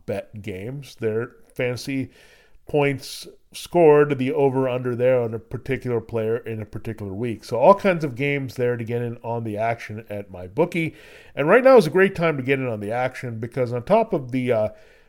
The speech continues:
dollar for dollar match there with your initial deposit bonus at MyBookie up to a thousand dollars, if you can wait to deposit after, uh, seven P M Eastern time, you're gonna get a nice little bonus there of twenty-five dollars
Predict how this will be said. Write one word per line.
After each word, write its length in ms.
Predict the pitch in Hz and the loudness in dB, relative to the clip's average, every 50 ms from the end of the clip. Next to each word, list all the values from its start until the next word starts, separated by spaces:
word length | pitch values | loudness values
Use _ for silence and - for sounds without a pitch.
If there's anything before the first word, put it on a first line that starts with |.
| _ _ _ _ _ _ _ _ _ - _ - - 110 113 | _ _ _ _ _ _ _ _ _ -20 _ -20 -20 -10 2
dollar 580 | 113 165 170 170 170 170 170 165 160 160 160 - | 6 8 8 10 10 10 8 8 8 6 2 -2
for 120 | - - 139 | -10 -6 0
dollar 380 | 120 135 139 143 143 135 131 | 2 6 8 8 8 6 6
match 440 | 127 135 135 135 135 135 131 - - | 4 0 2 2 2 0 -2 -4 -2
there 240 | - 135 131 131 131 | 0 0 2 2 0
with 140 | 123 107 117 | -2 -4 -6
your 120 | 123 120 | -6 -4
initial 420 | 123 139 143 135 - 135 127 127 | -2 -2 -2 -2 -2 -4 -4 -4
deposit 640 | 131 123 117 113 - - 131 127 127 113 120 117 113 - - | -6 -6 -8 -8 -4 0 0 2 2 0 -2 -8 -10 -10 -16
bonus 640 | 107 98 113 127 127 127 127 120 117 113 - - - - _ _ - | -8 -4 0 0 0 0 0 -4 -6 -8 -10 -14 -18 -20 _ _ -10
at 260 | - 120 117 117 - - | -6 -6 -6 -6 -6 -8
MyBookie 720 | 110 107 107 107 110 98 98 - - 151 151 - 147 131 | -10 -8 -6 -6 -8 -10 -6 -2 -2 -2 0 0 -2 -2
up 140 | 120 104 - | -2 -2 -4
to 80 | - 117 | -6 -8
a 60 | 101 | -8
thousand 480 | - - 131 117 113 113 98 104 98 95 | -6 -4 -2 -2 -2 -2 -4 -8 -8 -4
dollars, 500 | 120 123 139 160 160 135 127 120 - - - - - - - _ - | -2 2 4 4 4 4 2 -2 -6 -12 -20 -20 -20 -20 -20 _ -8
if 180 | 139 143 - - | -8 -4 0 0
you 80 | 240 | 0
can 160 | 262 339 277 175 | 2 2 2 4
wait 340 | 165 165 175 180 180 - - | 4 6 4 4 2 -2 -8
to 100 | 156 135 | -6 -4
deposit 840 | 135 127 - - - - 120 123 135 135 - 208 208 - - - _ _ _ - | -4 -4 -6 -6 -8 -4 -2 -2 0 0 0 -2 -2 -2 -10 -18 _ _ _ -6
after, 560 | 135 131 131 135 - - - 135 131 127 120 | -4 -2 -2 -2 -2 -4 -2 0 0 0 0
uh, 60 | 117 | -2
seven 400 | 113 - - 143 135 131 143 139 | -2 -2 0 0 0 0 -2 -6
P 220 | 135 - - 135 135 | -10 -10 -6 -4 -2
M 200 | 131 131 127 131 | -2 -4 -6 -8
Eastern 340 | - 123 117 - - 170 151 | -10 -10 -10 -10 -8 -10 -8
time, 320 | - 165 170 180 185 165 147 | -6 -4 -4 -4 -4 -4 -4
you're 120 | 180 214 | -6 -4
gonna 140 | 233 240 226 | -2 -2 0
get 140 | 196 180 156 | 2 0 0
a 40 | |
nice 280 | 139 135 139 143 131 - | 0 0 -2 -2 -2 -4
little 140 | 143 123 120 | -4 -6 -6
bonus 560 | 113 98 101 113 123 131 131 127 117 - - | -6 -6 -4 -2 -2 -2 -2 -4 -6 -8 -6
there 300 | - 113 110 110 107 107 - - - - _ - | -6 -4 -4 -4 -6 -8 -12 -18 -20 -20 _ -20
of 100 | - - | -20 -14
twenty-five 640 | - - 147 151 156 151 - 147 139 131 120 107 | -8 -6 -4 -2 -2 -2 0 2 2 2 2 0
dollars 640 | 101 120 113 117 123 123 113 110 110 104 - - | -2 -2 0 2 2 2 2 0 -2 -6 -8 -16